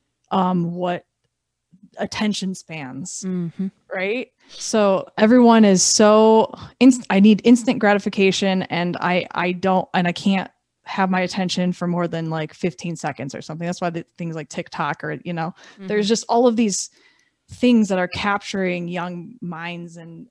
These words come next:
Speaker 1: eyes, and, and it just kind of, if there's not something that's in that, um,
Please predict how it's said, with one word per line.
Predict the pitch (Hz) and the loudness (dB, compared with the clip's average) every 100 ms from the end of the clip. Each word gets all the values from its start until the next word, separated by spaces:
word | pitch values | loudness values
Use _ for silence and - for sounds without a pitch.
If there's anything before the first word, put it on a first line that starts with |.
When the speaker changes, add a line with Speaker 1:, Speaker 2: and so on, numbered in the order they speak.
| - | -16
Speaker 1:
eyes, | 180 170 175 165 | -14 -12 -14 -14
and, | 170 170 165 _ - | -16 -16 -18 _ -12
and | 185 | -12
it | 185 | -10
just | 202 190 | -10 -12
kind | - 208 202 | -10 -6 -6
of, | 180 - _ _ _ _ _ _ _ _ _ _ | -8 -14 _ _ _ _ _ _ _ _ _ _
if | - 208 - - _ _ - | -10 -10 -10 -20 _ _ -10
there's | 202 202 | -8 -6
not | 202 196 - | -4 -6 -6
something | - 196 - 190 185 | -10 -12 -10 -10 -10
that's | 175 147 - - _ _ _ _ _ _ _ _ _ _ _ _ _ _ _ _ | -10 -12 -18 -20 _ _ _ _ _ _ _ _ _ _ _ _ _ _ _ _
in | 214 214 208 | -2 0 2
that, | 196 180 - _ _ _ _ _ _ _ _ _ _ _ _ - | 0 -2 -4 _ _ _ _ _ _ _ _ _ _ _ _ -12
um, | 190 180 170 170 160 | -8 -6 -8 -10 -16